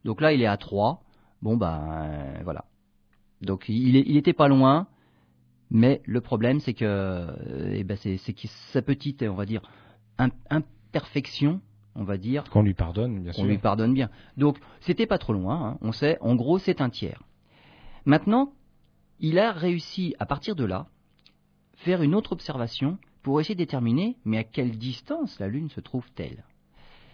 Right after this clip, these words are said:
Speaker 1: Pour le savoir, puisqu'il sait qu'elle est trois fois plus petite que la Terre, il suffit d'observer son diamètre apparent dans le ciel.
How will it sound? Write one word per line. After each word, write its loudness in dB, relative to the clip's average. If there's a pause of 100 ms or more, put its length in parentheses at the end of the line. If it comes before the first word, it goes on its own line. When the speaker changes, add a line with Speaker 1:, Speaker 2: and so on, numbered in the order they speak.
(400)
Speaker 1:
Pour 2
le 8
savoir, 2
puisqu'il -10
sait -4
qu'elle -2
est 0
trois -6
fois -6
plus -10
petite -12
que -10
la -4
Terre, -8 (380)
il -6
suffit -6
d'observer -2
son -4
diamètre -4
apparent -2
dans -2
le -2
ciel. -12